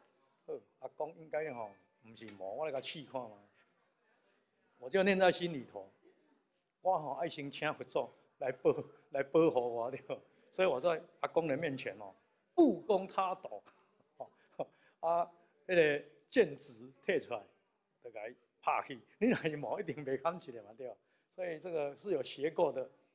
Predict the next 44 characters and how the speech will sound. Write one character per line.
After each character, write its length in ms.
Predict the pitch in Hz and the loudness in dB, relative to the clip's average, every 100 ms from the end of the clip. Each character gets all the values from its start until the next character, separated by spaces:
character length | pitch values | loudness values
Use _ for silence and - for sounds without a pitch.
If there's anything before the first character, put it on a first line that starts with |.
| _ _ | _ _
所 120 | 147 | -6
以 20 | |
咱 80 | 170 | -6
有 60 | |
一 40 | 139 | -8
寡 300 | - 160 143 | -6 -4 -4
法 160 | - | -2
门， 180 | 143 - - _ _ _ _ _ | -6 -6 -20 _ _ _ _ _
我 140 | 151 | -8
就 80 | 127 | -2
迄 20 | |
个 140 | 156 | 0
时 120 | 127 123 | 0 -6
用 260 | 120 113 | -10 -14
过。 200 | 113 98 - _ _ _ _ | -18 -20 -20 _ _ _ _
包 180 | 143 131 | -2 0
括 240 | 135 139 | -2 0
吼， 260 | 135 120 - _ _ _ _ - | -2 -4 -10 _ _ _ _ 0
念 120 | 139 | 0
入 80 | 147 | 0
心 240 | - 160 | -2 -2
肝 140 | 160 160 | 2 4
内， 200 | 160 160 - | 6 4 4
唵 160 | 180 | 2
嘛 160 | 185 180 | 2 -4
呢 80 | 180 | 0
叭 180 | 175 | 0
咪 160 | 170 175 | 0 -2
吽， 140 | 175 | -2
南 200 | 165 170 | -2 0
无 140 | 170 170 | 0 0
达 240 | 156 160 | -2 -4
摩， 220 | 135 110 | -6 -12
吼， 180 | - 147 | -8 -6
拢 100 | 160 170 | -4 -4
总 120 | 175 | 0
爱 160 | 160 151 - - | 0 0 -8 -12
请 240 | - 180 123 | -4 -2 -2
出 140 | - | -8
来， 40 | 95 - _ _ _ _ _ _ _ - | -12 -14 _ _ _ _ _ _ _ -8
啊， 80 | 170 | -8
甲 60 | |
拍 300 | - 170 127 | -2 0 0
去。 100 | 127 | -2